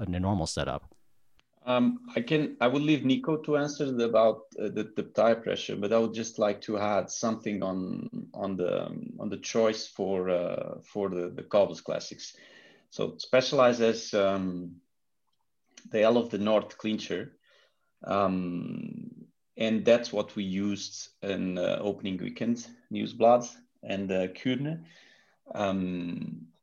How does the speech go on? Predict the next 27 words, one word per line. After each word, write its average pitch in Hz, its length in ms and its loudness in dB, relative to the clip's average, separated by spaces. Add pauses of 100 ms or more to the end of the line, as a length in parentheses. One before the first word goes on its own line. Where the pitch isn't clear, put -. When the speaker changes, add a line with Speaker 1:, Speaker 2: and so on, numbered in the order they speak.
(140)
Speaker 2:
which - 320 -2
is - 520 -2 (180)
fundamentally 101 960 -2
very 98 240 0
similar 98 360 -2
to 92 220 -8
the 90 240 -2 (480)
Hell 113 140 4
of 98 100 -2
the 95 60 -4
North 87 420 -4
tubular, 117 520 2 (420)
same 101 280 -8
tread, 92 320 2
similar, 90 600 0 (440)
um, - 840 -4 (160)
let's - 180 -12
say - 320 -4
visually 98 480 4
similar. 104 520 -4 (680)
Um, 98 640 2 (340)
and 113 140 0
it's - 100 -4
also 120 260 2
a 101 40 2
very 110 380 6
fast - 840 2